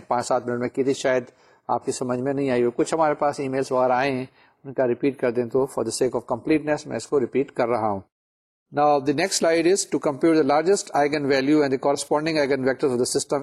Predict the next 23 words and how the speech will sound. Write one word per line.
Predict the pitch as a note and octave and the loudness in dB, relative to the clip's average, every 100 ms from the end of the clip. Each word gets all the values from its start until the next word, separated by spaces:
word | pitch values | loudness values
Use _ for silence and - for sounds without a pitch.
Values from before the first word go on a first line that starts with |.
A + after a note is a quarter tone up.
| C#3+ | 2
A | D3 D3+ | 2 4
X | C#3 - C3 | 2 0 0
is | |
equal | B2+ - C#3+ | 0 -2 -2
to | B2 | -2
lambda | A2 G#2+ | -2 -2
X۔ | - - _ _ _ - | -4 -12 _ _ _ -18
اب | - | -2
کیا | F3 | 0
کر | F3+ D#3+ | 2 0
رہے | E3+ | 2
ہیں | F#3+ | 2
آپ؟ | D3 C3+ | 2 4
لارجسٹ | C#3 E3 G3 F3 | 2 4 2 2
ایگن | D3+ C#3+ | 0 2
ویلیو | C#3 C#3 | 2 2
معلوم | C3 C3 | 2 0
کرنے | B2+ B2 | -2 -2
کی | C3 | -4
کوشش | A#2+ B2 D3 A#2+ | -2 -2 -2 -2
کر | B2+ | 0
رہے | A#2+ | 0
ہیں۔ | B2 | 0